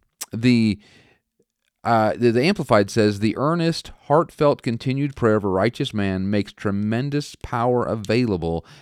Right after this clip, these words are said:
dynamic in its working." And so this is what I really wanna just, just head into right now, is just what it means to have a, you know, the righteous prayer. It says,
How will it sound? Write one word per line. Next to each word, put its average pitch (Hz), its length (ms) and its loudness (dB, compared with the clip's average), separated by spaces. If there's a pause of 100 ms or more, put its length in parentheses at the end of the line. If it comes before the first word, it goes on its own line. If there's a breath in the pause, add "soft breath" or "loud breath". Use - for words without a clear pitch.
(120 soft breath)
dynamic 117 640 -2
in 110 200 0
its 98 160 -4
working." 98 500 -4 (680 soft breath)
And 120 160 2
so 147 160 6
this 196 140 2
is - 60 -2
what 185 160 2
I 127 80 4
really 151 240 2
wanna 131 260 2
just, 113 340 -8
just 127 200 -6
head 123 160 0
into 143 360 4
right 107 220 6
now, 113 300 -2
is 104 100 0
just - 220 -2 (240 loud breath)
what 151 180 6
it - 100 4
means 151 220 2
to 147 80 4
have 139 160 6
a, - 80 0 (300)
you 123 120 2
know, 101 160 -2
the 113 200 2
righteous 127 440 4
prayer. 131 320 6
It - 100 0
says, 113 180 0